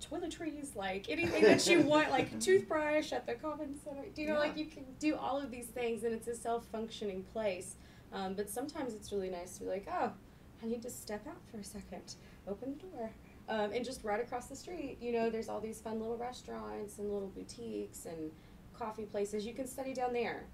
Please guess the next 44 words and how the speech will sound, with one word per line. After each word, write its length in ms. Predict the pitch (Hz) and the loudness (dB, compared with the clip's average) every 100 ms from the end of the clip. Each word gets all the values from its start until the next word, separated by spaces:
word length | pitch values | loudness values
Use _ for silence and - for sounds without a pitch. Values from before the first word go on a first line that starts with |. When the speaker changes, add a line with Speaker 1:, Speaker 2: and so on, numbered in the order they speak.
| - | -10
Speaker 1:
Um, 440 | 175 170 160 190 - - | -6 -4 -4 -6 -12 -10
and 100 | 190 | -6
so 120 | 190 | -2
that's, 220 | 190 190 - | -2 -2 -4
it's 360 | 190 190 - - - - 196 185 | -8 -8 -10 -12 -18 -12 -8 -2
literally, 600 | 196 196 196 190 175 175 - - - - | 2 2 2 0 -2 -6 -8 -16 -18 -16
what, 120 | - | -8
five 200 | - 185 | -2 -2
minutes, 420 | 190 185 233 - - | -2 -2 -4 -6 -12
a 60 | |
five-minute 360 | 196 185 190 190 | -6 -4 -2 -2
walk? 240 | 165 185 226 - - | -2 -4 -6 -12 -12
Speaker 2:
Yeah. 100 | - - - - | -12 -14 -18 0
Speaker 1:
Five-minute 300 | 208 220 208 | 2 4 2
walk. 220 | 180 160 - - | -2 -8 -12 -14
It's 140 | - - | -14 -10
great. 260 | 175 156 - - - | -8 -8 -10 -14 -8
Speaker 3:
We 180 | 214 269 | -4 -2
live 280 | 247 233 226 | -2 -2 -2
around 260 | 208 190 | -2 0
all 80 | 185 | 0
these 160 | 185 180 | 0 0
other 180 | 170 156 | -2 -4
colleges, 520 | - 165 160 147 - | -2 -2 -2 -2 -4
too, 300 | - 170 151 | -4 -2 0
and 120 | 165 160 | -2 -6
so 220 | - - - - - - | -6 -6 -8 -16 -18 0
I 120 | 202 226 | 4 6
like 320 | 190 202 - | 4 2 -2
studying 640 | - 196 180 170 165 160 | -6 -2 0 2 0 -2
among 280 | 175 165 165 | -4 -2 -2
other 160 | 165 143 | -2 -2
people, 520 | - 226 285 302 269 | -4 -2 2 2 0
but 100 | 175 | -2
I 120 | 170 175 | 0 2
get 200 | 190 170 | 0 -2
really 220 | 170 175 | -2 -2
distracted 460 | 175 - 165 180 170 | -2 -4 -4 -4 -6
when 120 | 165 | -6
I 60 | |
study 400 | 165 - 165 160 | -6 -2 -2 -2
near 120 | 156 160 | -4 -4
my 120 | 160 | -4
friends. 500 | 160 151 233 - | -4 -4 -4 -6